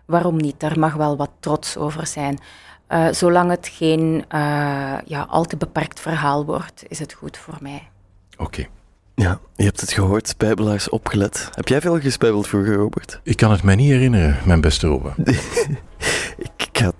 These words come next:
Speaker 3: ik, ik misschien wel.
Speaker 2: Belangrijk in het onderwijs, ook in Brussel, aan Brussel, blijft natuurlijk de kennis van het Nederlands en de meertaligheid. En daarover zijn er nogal wat klachten, hoort men.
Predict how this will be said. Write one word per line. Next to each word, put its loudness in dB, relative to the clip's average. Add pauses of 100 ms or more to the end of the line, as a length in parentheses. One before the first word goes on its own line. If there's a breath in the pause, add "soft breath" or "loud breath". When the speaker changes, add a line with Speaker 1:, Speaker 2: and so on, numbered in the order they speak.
(120)
Speaker 3:
ik, -2
ik -2
misschien 2
wel. -4 (100)
Speaker 2:
Belangrijk 4
in 4
het 2
onderwijs, 4
ook 2
in 4
Brussel, 4
aan 4
Brussel, 4
blijft 2
natuurlijk 0
de -2
kennis 2
van 2
het 2
Nederlands 6
en 4
de 4
meertaligheid. 0
En 4
daarover 4
zijn 4
er 6
nogal 4
wat -2
klachten, 2
hoort 2
men. 2